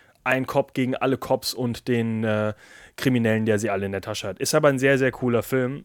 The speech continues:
Äh, wollte ich sogar noch mal nachholen. Ähm, ist auch nominiert für zwei Oscars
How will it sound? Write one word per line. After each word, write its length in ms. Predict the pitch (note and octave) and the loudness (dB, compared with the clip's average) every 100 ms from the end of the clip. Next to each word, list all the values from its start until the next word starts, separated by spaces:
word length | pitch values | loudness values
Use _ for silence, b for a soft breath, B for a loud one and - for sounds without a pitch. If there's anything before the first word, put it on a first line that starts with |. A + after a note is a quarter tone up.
| - | -2
Äh, 260 | A#2+ A2+ | 0 2
wollte 160 | A#2+ D3 | 2 2
ich 80 | C3 | 0
sogar 180 | C3+ B2 | 0 0
noch 160 | C3 | 0
mal 160 | B2+ A2 | 0 0
nachholen. 580 | A2+ C#3 - A2+ C3+ D3 B B B | 0 0 0 0 0 -4 B B B
Ähm, 540 | A#2+ A#2+ B2 B2 B2 - - | 0 2 2 0 -4 -4 -4
ist 160 | - | -2
auch 180 | - D3 | 0 0
nominiert 380 | C#3+ C#3 D3+ F3+ | 0 2 2 2
für 100 | C#3+ | 0
zwei 220 | - A#2+ | 0 0
Oscars 480 | A2+ - G3 G#3 | -2 -2 -2 -2